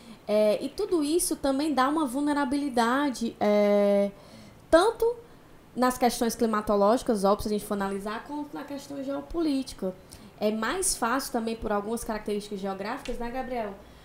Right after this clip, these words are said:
A gente encontrar essas, esses espaços dominados por algumas milícias. Falando um pouco do Sudão e do Sudão do Sul, né?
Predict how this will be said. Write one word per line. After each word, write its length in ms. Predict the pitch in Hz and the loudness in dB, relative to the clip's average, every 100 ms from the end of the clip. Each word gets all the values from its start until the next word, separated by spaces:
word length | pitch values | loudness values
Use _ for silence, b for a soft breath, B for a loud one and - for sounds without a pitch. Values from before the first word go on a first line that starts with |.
| b b | b b
A 80 | 202 | -6
gente 280 | 220 220 | -6 -6
encontrar 640 | 262 262 269 262 262 277 285 | -8 -6 -6 -6 -6 -4 -4
essas, 380 | 269 285 277 - | -6 -8 -10 -8
esses 340 | 240 240 240 | -8 -6 -8
espaços 600 | 247 - - 214 240 262 | -8 -6 -4 -4 -6 -10
dominados 600 | 233 247 254 240 220 220 | -6 -6 -6 -8 -10 -12
por 180 | - 254 | -12 -8
algumas 400 | 247 240 240 247 | -6 -6 -6 -8
milícias. 720 | 269 277 240 214 - 202 - - b b b b b | -8 -10 -10 -10 -12 -14 -14 -20 b b b b b
Falando 300 | - 269 302 | -4 -2 -4
um 40 | 320 | -8
pouco 240 | 294 294 | -10 -10
do 100 | 247 | -12
Sudão 420 | 262 269 214 247 | -12 -10 -6 -6
e 40 | 254 | -6
do 100 | 240 | -10
Sudão 340 | - 226 240 | -12 -8 -8
do 100 | 233 | -10
Sul, 320 | 247 - 226 | -12 -12 -10
né? 280 | 190 202 262 | -10 -10 -10